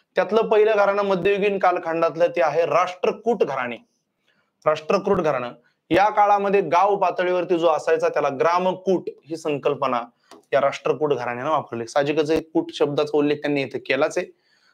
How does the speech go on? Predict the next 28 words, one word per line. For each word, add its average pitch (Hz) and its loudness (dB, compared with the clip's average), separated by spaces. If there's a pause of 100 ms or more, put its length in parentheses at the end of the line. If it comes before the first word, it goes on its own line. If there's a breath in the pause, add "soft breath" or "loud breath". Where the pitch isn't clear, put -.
(120)
त्याच्यानंतर 214 2
देवगिरीचे 214 2
जे 214 2
यादव 180 4
होते, 156 -4 (440)
ते 156 -2
देवगिरीचे 175 0
यादव 170 2
यांच्या 180 0
काळात 151 2 (320)
ग्रामसभा 185 0
महाजन 170 0 (680)
ही 151 -2
एक 135 -4
संकल्पना 143 -2
अस्तित्वात 127 -2
होती. 135 -2
जसे 147 -2
पंचमुखी 185 -2
परमेश्वर 170 0
होतं, 202 0 (460 soft breath)
तसे 139 -6
देवगिरीच्या 175 2
यादवांच्या 151 0
काळात 147 -2
ग्रामसभा 151 0
महाजन 143 -2
होती. 131 -6